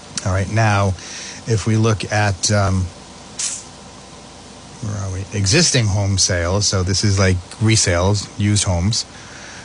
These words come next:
All right, nationwide, it went from three point nine million in twenty twenty, May of twenty twenty, to five point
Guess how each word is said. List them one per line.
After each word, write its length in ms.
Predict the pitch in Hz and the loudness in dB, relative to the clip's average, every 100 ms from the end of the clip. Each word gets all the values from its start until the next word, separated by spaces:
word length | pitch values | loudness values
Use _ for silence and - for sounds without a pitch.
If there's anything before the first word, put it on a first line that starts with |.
| - | -6
All 100 | 101 | -2
right, 240 | 95 95 104 | 0 0 2
nationwide, 600 | 123 139 143 131 131 139 | 2 4 4 4 4 4
it 60 | 120 | 4
went 160 | 117 | 2
from 240 | - 107 107 | 2 2 0
three 1040 | - - - - - - - - - 135 | -2 -16 -20 -20 -20 -20 -20 -10 0 0
point 300 | 135 139 135 | 4 2 4
nine 380 | 127 127 131 139 | 4 4 6 6
million 340 | 135 139 151 | 6 6 6
in 60 | 117 | 4
twenty 320 | - 117 107 | 2 2 2
twenty, 320 | - 123 139 | 2 4 4
May 160 | 110 107 | 4 4
of 80 | 101 | 2
twenty 260 | 113 107 | 2 2
twenty, 280 | 98 113 120 | 2 2 2
to 120 | 120 | 2
five 560 | 104 - 127 143 151 - | -2 0 0 2 0 -2
point 280 | 113 107 | 0 0